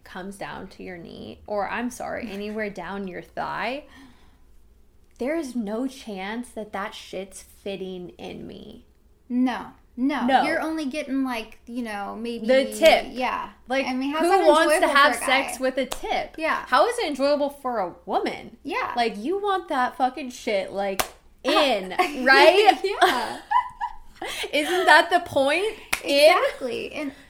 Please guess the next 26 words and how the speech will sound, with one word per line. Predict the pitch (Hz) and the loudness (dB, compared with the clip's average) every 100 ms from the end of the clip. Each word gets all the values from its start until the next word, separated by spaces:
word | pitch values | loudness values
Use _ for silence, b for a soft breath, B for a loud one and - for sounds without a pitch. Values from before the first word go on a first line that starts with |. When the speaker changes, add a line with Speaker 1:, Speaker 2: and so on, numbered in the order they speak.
| - | -2
Speaker 2:
I, | 440 659 - | 0 2 0
I | 359 494 571 | -4 -4 -6
would | 494 | -8
be | 294 | -8
really | 285 294 277 | -8 -10 -12
curious | - 277 254 247 | -10 -6 -6 -8
to | - - | -6 -4
ask | 220 - 214 | -4 -6 -12
a | |
guy, | 214 208 269 415 - 190 247 b b | -12 -6 -4 -4 -6 -10 -14 b b
how | - 262 330 | -12 -4 -4
does | 427 349 | -4 -4
that | 262 247 | -6 -6
feel | 269 262 | -8 -10
for | - | -12
them? | 214 226 220 202 | -10 -8 -8 -8
And | 220 | -10
do | 226 | -8
they | 226 220 | -8 -8
feel | 247 220 | -8 -10
self-conscious | - 214 214 - 247 254 254 208 196 | -10 -10 -12 -12 -8 -6 -8 -10 -14
about | 220 214 - | -12 -10 -12
having | - 226 220 233 220 - - | -12 -10 -8 -8 -10 -14 -14
a | 196 | -14
dick | - 202 - | -12 -14 -10
that's | 214 214 | -10 -10